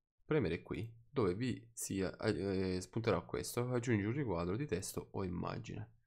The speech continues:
Semplicemente, semplicemente basta mettere il titolo, ma in questo caso non c'è bisogno, quindi aggiungete l'immagine, quindi il banner che andate a scaricare sulla sessione regolamento, immagine collegata a, quindi va messo il link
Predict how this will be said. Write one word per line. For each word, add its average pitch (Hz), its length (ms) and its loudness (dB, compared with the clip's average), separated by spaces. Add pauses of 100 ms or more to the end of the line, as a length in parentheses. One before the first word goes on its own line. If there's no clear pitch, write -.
(320)
Semplicemente, 143 880 0
semplicemente 139 580 2
basta 92 300 0
mettere 123 260 2
il 95 140 4
titolo, 87 300 2
ma 87 60 2
in 87 60 0
questo 90 240 -2
caso 117 160 0
non 90 120 2
c'è 90 140 -4
bisogno, 95 720 -2
quindi 85 300 0
aggiungete 101 460 0
l'immagine, 90 580 2
quindi 87 200 0
il 85 60 -4
banner 95 360 0
che 90 60 -2
andate 90 200 -4
a 90 40 -6
scaricare 90 440 0
sulla 90 180 -2
sessione 90 380 -4
regolamento, 90 760 -4 (800)
immagine 117 540 4
collegata 95 680 0
a, 90 280 0 (140)
quindi 90 400 2
va 90 160 2
messo 90 480 0
il 92 160 0
link 90 640 -2